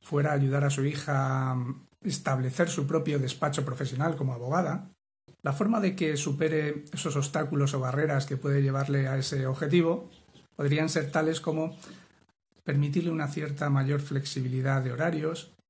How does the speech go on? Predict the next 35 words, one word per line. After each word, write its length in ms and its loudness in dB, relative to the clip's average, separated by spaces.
presentarle 540 0
a 80 -2
ciertos 340 -4
expertos 480 -2
o 80 -2
personas 380 -2
que 100 -4
podrían 320 0
ayudarle 400 2
en 80 0
ese 160 -2
cometido, 640 2
o 160 4
incluso 480 4
aportar 420 -2
algunas 360 -2
ideas 340 -2
propias 540 -4
tuyas, 440 2
ciertas 340 0
ideas 360 2
que 360 -2
para 220 2
poder 180 2
establecer, 640 0
emprender 380 2
esa 160 0
nueva 260 4
empresa, 480 0
pues 300 -4
le 120 -2
pudieran 380 2
ser 180 -4
de 80 -8
utilidad. 460 -12